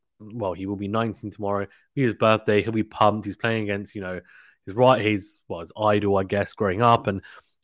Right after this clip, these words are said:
someone that he hits with a lot and someone he respects, and he'll try and rise to the challenge and, and also try and finally get that win over him, considering that he's lost,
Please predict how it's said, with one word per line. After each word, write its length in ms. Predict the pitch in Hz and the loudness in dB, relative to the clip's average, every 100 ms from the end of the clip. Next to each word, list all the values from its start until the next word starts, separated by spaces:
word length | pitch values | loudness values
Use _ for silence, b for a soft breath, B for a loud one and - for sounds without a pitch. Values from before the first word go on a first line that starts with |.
| 127 | -10
someone 300 | - 113 104 | -2 0 0
that 100 | 101 | 0
he 60 | 101 | -2
hits 200 | 123 - | -6 -6
with 120 | 95 | -6
a 40 | |
lot 320 | 92 120 127 | 0 4 4
and 120 | 107 101 | 2 -4
someone 220 | 110 92 | -8 -6
he 80 | 95 | -8
respects, 600 | 90 - 127 113 - 107 | -10 -2 -2 -2 -6 -10
and 140 | 101 - B B _ | -10 -10 B B _
he'll 180 | 117 107 | -6 -6
try 220 | - 113 | -2 -2
and 120 | 104 | -2
rise 280 | 107 101 98 | -2 -4 -6
to 20 | |
the 100 | 98 | -10
challenge 340 | - 110 107 98 | -4 -2 -2 -4
and, 160 | 101 - | -8 -8
and 140 | 104 | -4
also 320 | 110 101 107 | -2 0 -2
try 320 | 101 - 110 104 | -2 -2 -2 -2
and 160 | 101 - b b | -4 -8 b b
finally 420 | - 117 107 101 | 0 2 2 0
get 220 | 101 - | -4 -2
that 180 | 104 92 | -4 -2
win 260 | 107 120 | 2 4
over 240 | 117 101 95 | 4 2 0
him, 260 | 98 98 | -2 -4
considering 420 | 92 101 101 98 95 | -8 -8 -4 -4 -4
that 160 | 90 | -10
he's 240 | 87 98 98 | -10 -8 -6
lost, 360 | 98 - - | -6 -8 -16